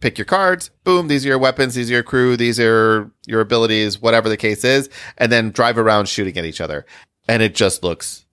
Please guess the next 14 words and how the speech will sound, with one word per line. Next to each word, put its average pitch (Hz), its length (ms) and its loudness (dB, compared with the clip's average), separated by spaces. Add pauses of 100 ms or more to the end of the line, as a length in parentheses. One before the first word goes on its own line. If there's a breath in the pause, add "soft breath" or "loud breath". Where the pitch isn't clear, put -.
(140)
amazing. 107 600 0
I 98 120 -4
can't 92 260 -2
wait. 110 340 -2
This 117 180 0
is 147 80 -4
a 143 80 2
game 117 360 -2
where 98 340 2 (400 soft breath)
at 117 180 2
least 131 320 0
once 123 300 0
a 110 60 0
month 98 360 -2